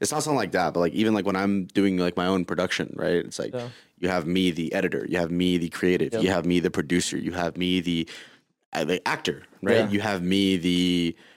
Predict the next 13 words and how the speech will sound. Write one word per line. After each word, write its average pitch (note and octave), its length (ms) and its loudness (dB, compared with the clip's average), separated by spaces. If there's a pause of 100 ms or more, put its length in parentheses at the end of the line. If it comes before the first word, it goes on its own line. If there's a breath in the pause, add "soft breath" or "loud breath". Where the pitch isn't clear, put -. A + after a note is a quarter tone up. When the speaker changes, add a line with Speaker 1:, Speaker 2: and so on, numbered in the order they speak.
(140 soft breath)
Speaker 1:
comedian, G#2 500 4
you F#2 100 4
have F#2 180 0
me, F2+ 200 2
the F2+ 120 0
serious, G2 640 2
like, C#2+ 280 -12
you G#2 100 0
know A2 80 2
what A2 80 2
I'm A2+ 60 4
Speaker 2:
Yeah, A2+ 60 4
yeah. A2 60 2